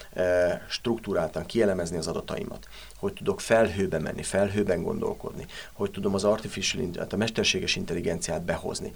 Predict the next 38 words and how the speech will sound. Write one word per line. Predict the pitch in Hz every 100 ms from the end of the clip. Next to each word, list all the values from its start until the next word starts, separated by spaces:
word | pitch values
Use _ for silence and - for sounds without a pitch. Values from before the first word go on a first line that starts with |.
| - - -
És | 95
ugye | 98 101 -
ezért | 110 107 98
van | 90
az, | 90 95
ugye | 92
a | 90
mi | 104
divíziónkban | 101 95 92 98 90 90
is | 98 - - -
elindultunk | 92 98 98 95 98 -
abban, | 92 95 98
hogy | 98
ez | 92 87
a |
growth | - 107 110 -
mindset, | 90 87 85 69 82 - - - - -
a | 85 85 82 -
növekedési, | 104 107 95 92 85 85 82 87
tehát | 90 87
az, | 95
hogy | - 92 - -
folyamatosan | - 113 107 92 90 - 95
nekünk | 92 95 92
tanulnunk | 101 95 90 87 - -
kell, | -
folyamatosan | - 101 95 95 95 - 92
itt | 92
a | -
kollégáknak | 101 101 98 90 82 -
is | -
tanulnia | - 92 95 92 95
kell, | 90 107 110 - - -
ez | 104
egy | 98
eszméletlenül | 101 107 104 92 90 87
fontos, | 85 - 92 92 85 - -
ö, | 90 87